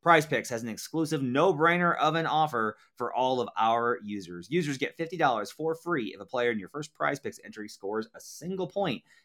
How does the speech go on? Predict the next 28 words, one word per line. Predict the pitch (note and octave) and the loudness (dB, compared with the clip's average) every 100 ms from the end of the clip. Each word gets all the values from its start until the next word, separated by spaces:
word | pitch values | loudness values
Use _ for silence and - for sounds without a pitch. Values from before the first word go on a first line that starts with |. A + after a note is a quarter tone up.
| _ | _
but | - | -8
you | G#2+ | 0
gotta | A#2+ | 2
use | B2+ C#3 - | 6 4 2
code | C3 B2 B2 - | 2 2 2 -2
N | A2+ C#3+ C3+ | -2 0 0
B | C3 A2 | 0 0
A. | F#2 - - | 0 -4 -4
That's | D#3+ | 2
right. | G3 B2 F2+ - - _ | 6 6 4 -8 -20 _
This | D#3 D3+ | -2 0
is | |
an | E3 | 0
exclusive | C#3+ - F3 G#3 G#3 E3+ | 0 -2 2 2 2 4
offer | D#3+ E3 F3+ E3 | 8 8 6 0
for | B2+ | 2
Locked | C3 C3 | 2 2
On | B2+ C3 | 0 -2
fans. | A#2+ F2+ D#2 - | -2 -6 -8 -10
Sign | - D3+ D#3 | 2 2 2
up | |
today | E3 D3+ F3 | 4 6 6
and | C3+ | 2
use | A2+ A2+ - _ | -2 -4 -8 _
code | C3+ A#2 - C#3+ | -2 -2 -2 -2
N | F#3+ A3 | 0 2
B | G#3+ A#3 | 4 4
A. | D#3 C2+ | 4 0